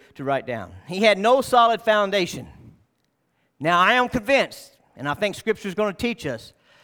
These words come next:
these two thieves had heard about Jesus.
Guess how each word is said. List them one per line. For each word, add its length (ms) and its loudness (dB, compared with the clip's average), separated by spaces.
these 220 2
two 200 0
thieves 540 -4
had 180 -2
heard 540 0
about 340 0
Jesus. 580 -12